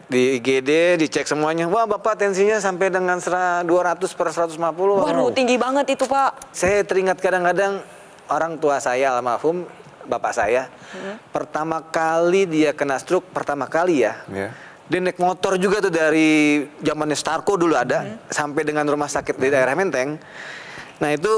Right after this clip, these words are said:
Speaker 1: naik motor sendiri sama, kondisinya dua ratus per sekian.
Speaker 3: Oh, sama, Pak?
Speaker 1: Iya. Jadi
Speaker 2: Apa
Speaker 1: saya
Speaker 2: yang
Speaker 1: ingat
Speaker 2: dialami oleh ayahnya Bapak
Speaker 1: Iya.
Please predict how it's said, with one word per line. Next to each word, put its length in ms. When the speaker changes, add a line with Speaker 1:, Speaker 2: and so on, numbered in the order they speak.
Speaker 1:
naik 240
motor 240
sendiri 300
sama, 420
kondisinya 480
dua 160
ratus 160
per 160
sekian. 380
Speaker 3:
Oh, 60
sama, 500
Pak? 320
Speaker 1:
Iya. 240
Jadi 160
Speaker 2:
Apa 80
Speaker 1:
saya 80
Speaker 2:
yang 100
Speaker 1:
ingat 140
Speaker 2:
dialami 320
oleh 160
ayahnya 320
Bapak 240
Speaker 1:
Iya. 60